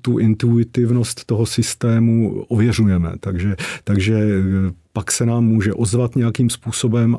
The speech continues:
a, a, eh, my samozřejmě,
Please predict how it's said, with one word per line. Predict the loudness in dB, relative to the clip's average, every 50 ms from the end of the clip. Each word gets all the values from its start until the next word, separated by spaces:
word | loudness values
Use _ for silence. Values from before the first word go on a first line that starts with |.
| -2 -2
a, | -2 -2 -2 -2 -6 -10 -10 -12 -12 -14 _ _ -4
a, | -2 0 0 2 2 0 0 0 0 0 0 2 2
eh, | 2
my | 4 4 2 2 0
samozřejmě, | 0 0 0 0 0 0 0 0 0 2 2 2 2 2 2 0